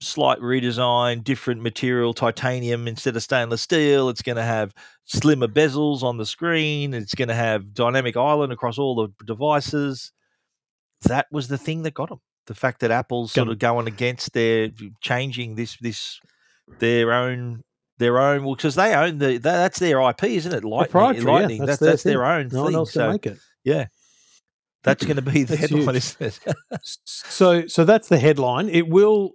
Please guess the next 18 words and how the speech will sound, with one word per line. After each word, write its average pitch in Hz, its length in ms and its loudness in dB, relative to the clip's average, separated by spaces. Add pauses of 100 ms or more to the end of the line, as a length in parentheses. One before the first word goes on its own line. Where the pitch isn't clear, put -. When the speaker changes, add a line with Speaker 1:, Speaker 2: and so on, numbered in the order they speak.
Speaker 2:
<clears throat> - 100 -4
it 180 680 4
will 202 120 6
be 180 120 0
a 147 40 0
different 135 340 -6
design, 123 300 -4
slightly 135 300 -2
rounded 127 360 -2
edges. 131 320 -4
We've 123 200 -10
Speaker 1:
Yeah. 135 100 -2
Speaker 2:
seen 131 100 -4
that. 127 320 -2
I 127 60 -10
think - 180 -8
Speaker 1:
Yeah. - 60 -6
Speaker 2:
it'll, 120 320 -6